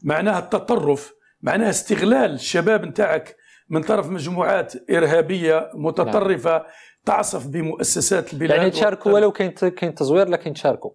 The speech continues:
Speaker 1: نحن منهجنا الذي تركنا عليه الشيخ محفوظ نحناح،
Speaker 2: نعم.
Speaker 1: نحن
Speaker 2: راك تعاود لي بزاف الشيخ
Speaker 1: نعم.
Speaker 2: محفوظ الحلاح
Speaker 1: نحن
Speaker 2: والمنهج.
Speaker 1: نفس المنهج الذي يعرفنا، لأن نحن من بنى المنهج بأغلبية ساحقة، من بنى المنهج من القيادات.
Speaker 2: لكن هذا المنهج الشيخ محفوظ ما ولاش قميص عثمان، يعني، كل، كل،
Speaker 1: لا، قميص
Speaker 2: كل دائرة،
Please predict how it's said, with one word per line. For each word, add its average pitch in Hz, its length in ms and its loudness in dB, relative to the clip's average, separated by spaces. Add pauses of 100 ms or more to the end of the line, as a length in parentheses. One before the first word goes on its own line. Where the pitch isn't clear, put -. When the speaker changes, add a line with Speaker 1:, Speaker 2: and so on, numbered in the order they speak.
(380)
Speaker 1:
نحن 175 540 -2 (160)
منهجنا 160 720 -2 (280)
الذي 147 240 0
تركنا 175 340 -2
عليه 170 120 0
الشيخ - 260 -8
محفوظ 165 300 -2
نحناح، 170 500 -2
Speaker 2:
نعم. 101 100 -12 (320)
Speaker 1:
نحن 165 340 -2
Speaker 2:
راك 165 180 2
تعاود 165 260 2
لي 147 80 -4
بزاف 135 300 0
الشيخ 156 200 -4
Speaker 1:
نعم. 196 100 0
Speaker 2:
محفوظ 147 260 0
الحلاح 156 360 2
Speaker 1:
نحن 190 240 0
Speaker 2:
والمنهج. 214 320 2
Speaker 1:
نفس 233 200 -2
المنهج 220 420 2
الذي 208 320 0
يعرفنا، 208 360 0
لأن 208 320 2
نحن 214 220 0
من 202 240 2
بنى 220 180 2
المنهج 202 520 0
بأغلبية 196 640 0
ساحقة، 202 480 0
من 185 140 -4
بنى 196 200 0
المنهج 185 280 -2
من 190 60 0
القيادات. 202 360 2
Speaker 2:
لكن 214 100 4
هذا 185 220 2
المنهج 147 340 -2
الشيخ - 300 -6
محفوظ 131 240 -6
ما 131 60 -4
ولاش 175 320 0
قميص 151 340 -4
عثمان، 131 320 -8
يعني، 107 200 -6
كل، 139 560 0
كل، 156 300 -2
Speaker 1:
لا، 147 480 2
قميص 220 420 0
Speaker 2:
كل 175 60 2
دائرة، 202 280 4